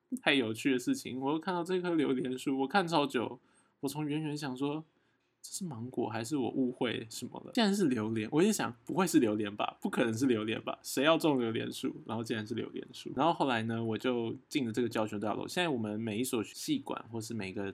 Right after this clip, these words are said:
教学大楼都需要一个测温度，就会有人帮忙测体温，然后跟手部消毒，然后跟盖那个确认章这样子。然后今天呢，这个测温度人，因为他们其实都蛮无聊的，因为就是在那边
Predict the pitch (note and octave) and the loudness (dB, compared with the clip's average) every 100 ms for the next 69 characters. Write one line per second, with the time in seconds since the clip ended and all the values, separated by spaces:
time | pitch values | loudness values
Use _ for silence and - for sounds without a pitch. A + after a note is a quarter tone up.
0 | _ - A#2 A2+ G#2+ B2 G2+ G2+ B2+ B2+ | _ -4 -4 -2 2 4 4 0 0 -2
1 | - C3 A2 A2+ A2 G#2 G2 - E3 C#3 | -2 -2 -4 -6 -6 -6 -8 -8 -2 0
2 | B2 A#2 B2+ A2+ E3 D#3+ C#3+ G#2+ G#2 A#2+ | 0 -2 -2 -2 0 0 0 0 -2 -2
3 | A2+ A2 - B2 G#2+ G2 A2 A2+ A2 A2 | -2 -4 -4 -4 -4 -8 -6 -4 -2 -4
4 | G#2 F#2+ G#2+ G#2+ - G#2+ G#2+ A2 A#2+ - | -6 -8 -6 -6 -6 -8 -8 -10 -12 -6
5 | G2+ A#2+ A2 A2+ A2 A2 F#2+ G2+ G2+ G2+ | -4 -2 -2 0 -2 -4 -4 -4 -4 -8
6 | G#2+ - G#2 A2 A2+ A2+ G2 G2+ - - | -10 -8 -6 -6 -4 -4 -2 -6 -8 -12
7 | _ _ _ _ - C3 G#2+ G2 F#2+ F#2 | _ _ _ _ -6 -4 -2 -4 -8 -10
8 | F2 G2 F2+ - - _ _ _ _ _ | -10 -14 -16 -20 -20 _ _ _ _ _
9 | - A#2+ C3 C#3 C#3+ D3 C#3+ C#3 C3+ C#3 | -10 -4 -4 -4 -6 -4 -4 -4 -4 0
10 | B2+ - - C#3 C3 B2+ C3+ A2 D3+ G3+ | 0 -2 -2 0 2 2 2 2 0 0
11 | - F3 D3+ - A#2+ C3 C3 G#2+ G#2+ G#2+ | 0 -2 -2 -4 -2 0 0 -2 -2 -2
12 | G#2 G2 G2+ A2+ B2+ D3+ C3+ C3+ B2+ D#3 | -2 -6 -4 -4 -2 -4 -2 -4 -2 -2
13 | D3+ C#3 C#3 C#3+ | 0 2 0 -2